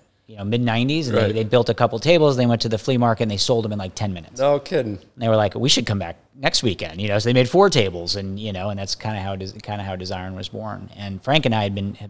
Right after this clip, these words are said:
Speaker 1: have been friends, uh, you know, since college, um, and so I was always sort of, um, knew what was happening at Desiron, you know, knew what was going on, and, uh, uh, had a consulting business, you know, helping companies,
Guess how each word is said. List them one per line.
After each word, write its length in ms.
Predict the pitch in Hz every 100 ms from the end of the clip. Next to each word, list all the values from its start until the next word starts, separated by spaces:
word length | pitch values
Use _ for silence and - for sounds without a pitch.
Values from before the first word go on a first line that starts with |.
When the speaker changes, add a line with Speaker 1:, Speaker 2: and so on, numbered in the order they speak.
| 98
Speaker 1:
have 240 | 107 123
been 100 | 101
friends, 380 | - 92 95 - - - -
uh, 460 | - 98 95 92 90 107
you 140 | 113
know, 60 | 101
since 240 | 92 104
college, 500 | - 104 104 82 117 - - _ -
um, 200 | 104 101
and 80 |
so 100 | -
I 80 | 110
was 120 | 110
always 260 | 110 101 98
sort 180 | - 101
of, 240 | 95 90
um, 460 | 107 101 95 95 95 - _ _
knew 240 | 147 147 147
what 140 | 127
was 120 | 110
happening 380 | 107 98 107 101
at 60 | 95
Desiron, 420 | 98 98 90 104
you 140 | 104 98
know, 60 |
knew 180 | 98 98
what 140 | 95
was 100 | 95
going 300 | - 92 92
on, 260 | 87 87 107 - - _ -
and, 440 | 101 101 101 98
uh, 360 | 95 95 95 92 90 - _ _ _ _ _ _ -
uh, 100 | 120
had 220 | 98 107
a 20 | 92
consulting 560 | 104 - 110 107 120
business, 540 | 120 120 131 123 - 123
you 120 | 123
know, 280 | 107 107 107
helping 600 | 110 110 117 117 113 110
companies, 560 | 113 113 110 107 107